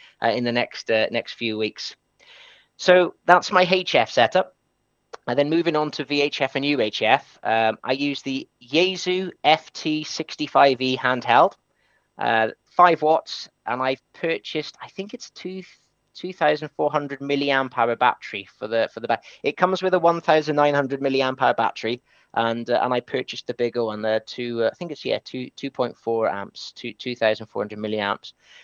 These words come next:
and that will last me again all day. I do carry a spare battery with me just in case, but it's a fantastic bit of kit. Get quite a lot of good radio reports with my, uh, F T sixty-five,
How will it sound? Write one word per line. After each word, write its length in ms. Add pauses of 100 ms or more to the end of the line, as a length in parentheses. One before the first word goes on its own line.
(180)
and 300
that 180
will 100
last 320
me 140
again 300
all 200
day. 320 (300)
I 100
do 200
carry 320
a 60
spare 280
battery 340
with 100
me 120
just 240
in 120
case, 360
but 140
it's 220
a 140
fantastic 600
bit 140
of 80
kit. 180 (160)
Get 300
quite 200
a 40
lot 140
of 60
good 140
radio 300
reports 440
with 120
my, 260
uh, 100
F 180
T 100
sixty-five, 680